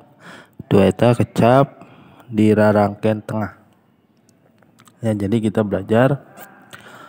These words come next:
ayeuna diajar kecap rarangkeun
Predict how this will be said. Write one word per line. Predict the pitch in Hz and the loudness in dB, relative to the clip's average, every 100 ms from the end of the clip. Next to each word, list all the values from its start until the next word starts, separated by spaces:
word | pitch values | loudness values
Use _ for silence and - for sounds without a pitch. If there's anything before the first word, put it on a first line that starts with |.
| - _ | -20 _
ayeuna | 117 110 120 | -2 2 2
diajar | 107 95 95 113 127 131 - | 4 2 2 4 4 2 0
kecap | 104 - 107 | -2 0 0
rarangkeun | 104 98 98 95 117 123 123 | 0 0 -2 -2 -2 -2 -4